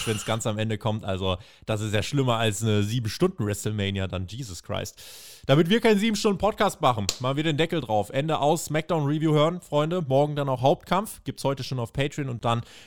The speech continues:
selbstverständlich das Sommerquiz, was ansteht. Eine volle Woche ab Montag gibt's in den nächsten zwei Wochen für alle Patreon-Supporter dreiundzwanzig neue Uploads. Für alle, die, äh, nicht auf Patreon sind, gibt's trotzdem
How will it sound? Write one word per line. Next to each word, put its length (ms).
selbstverständlich 680
das 240
Sommerquiz, 760
was 160
ansteht. 480
Eine 100
volle 400
Woche 240
ab 160
Montag 460
gibt's 180
in 80
den 120
nächsten 320
zwei 340
Wochen 220
für 120
alle 140
Patreon-Supporter 760
dreiundzwanzig 1400
neue 500
Uploads. 520
Für 120
alle, 200
die, 380
äh, 320
nicht 160
auf 120
Patreon 420
sind, 200
gibt's 220
trotzdem 480